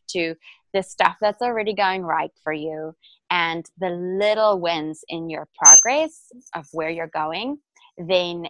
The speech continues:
it really makes a difference. The other thing that you wanna do is to surround yourself with support. Now, support come in many different ways. It can be just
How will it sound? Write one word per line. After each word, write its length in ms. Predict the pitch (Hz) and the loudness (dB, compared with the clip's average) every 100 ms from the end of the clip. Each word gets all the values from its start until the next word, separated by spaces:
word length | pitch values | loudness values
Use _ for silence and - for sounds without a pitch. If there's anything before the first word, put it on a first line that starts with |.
| _ | _
it 140 | 180 185 175 | -8 -8 -10
really 280 | 165 180 175 | -6 -6 -6
makes 260 | 165 156 - | -10 -12 -14
a 40 | - | -10
difference. 540 | 131 - - 80 - _ - - - | -10 -8 -10 -12 -20 _ -20 -18 2
The 100 | 190 | 8
other 220 | 233 330 | 8 6
thing 240 | - 269 233 | 0 -4 -4
that 120 | - | -6
you 80 | 185 | -6
wanna 200 | 175 160 | -4 -6
do 340 | 170 160 160 - | -6 -4 -6 -4
is 320 | 175 170 - - | -4 -4 -10 -10
to 400 | 196 170 165 165 _ _ _ _ _ - - | -6 -4 -6 -10 _ _ _ _ _ -20 -8
surround 640 | 240 175 185 180 190 208 | -6 0 2 2 0 -4
yourself 640 | 226 214 - 156 160 214 - _ - - | -8 -6 0 2 2 0 -4 _ -20 -10
with 280 | 180 190 185 - | 2 2 2 -10
support. 600 | - 190 - 175 110 - - | -10 -10 -6 -4 -4 -4 -10
Now, 240 | 185 175 | 0 2
support 460 | 185 - 202 - 254 - | 2 -4 -8 -2 -2 -4
come 160 | 226 208 | -10 -8
in 500 | 208 175 175 175 175 | -8 -8 -8 -8 -6
many 240 | 175 180 | -6 -6
different 380 | 160 160 147 - | -8 -10 -12 -4
ways. 300 | 95 - - | -4 -4 -10
It 120 | - - | -14 -10
can 160 | 185 | -10
be 340 | 160 170 170 170 - - _ | -6 -4 -4 -6 -14 -20 _
just 320 | - 190 - | -2 -2 -2